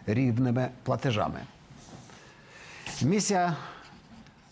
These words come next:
Міжнародного валютного фонду сьогодні розпочала свою роботу з представниками України. Про це повідомив постійний представник М В Ф в, у Україні Ваграм Степанян. Представники фонду оцінять прогрес Києва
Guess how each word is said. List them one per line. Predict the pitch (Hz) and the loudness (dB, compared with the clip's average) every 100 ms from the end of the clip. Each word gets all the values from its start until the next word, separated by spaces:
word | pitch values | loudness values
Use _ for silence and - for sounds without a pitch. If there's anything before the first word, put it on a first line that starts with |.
| 120 | 2
Міжнародного | 135 156 151 139 | 4 4 4 4
валютного | 135 143 - 139 | 4 4 2 0
фонду | 107 151 135 107 104 | 2 2 4 4 2
сьогодні | 113 107 | 2 2
розпочала | 107 - 107 113 107 | 2 -2 -2 0 0
свою | - 113 | 0 0
роботу | 110 104 110 113 107 | 2 2 0 0 0
з | |
представниками | - 113 117 110 113 107 | 0 -2 0 0 0 0
України. | 104 113 117 160 165 | 0 2 2 4 2
Про | 123 107 | 0 -2
це | 113 | 0
повідомив | 113 104 110 107 | 0 0 2 0
постійний | - - 120 110 | -2 0 0 0
представник | 98 107 110 131 147 | 0 0 0 2 2
М | 147 | 2
В | 135 139 | 2 4
Ф | 143 - 127 | 2 -2 -6
в, | 123 117 127 | -6 -4 -4
у | 127 135 131 123 120 110 | -2 0 2 2 2 0
Україні | 117 127 127 127 123 113 - - - | 0 2 4 4 4 2 -2 -12 -8
Ваграм | 95 113 110 120 117 | 0 2 4 4 4
Степанян. | 104 - 110 123 127 92 76 - - - - | 2 0 2 2 2 0 -2 -12 -12 -14 -4
Представники | 104 - 110 107 123 117 113 101 | -2 0 0 0 2 2 2 0
фонду | 123 110 101 | 0 2 2
оцінять | 104 - 113 110 104 - 104 - | 0 0 2 2 0 -2 -2 0
прогрес | 127 113 131 120 | 0 2 2 0
Києва | - 135 147 151 131 127 | 0 2 4 4 4 2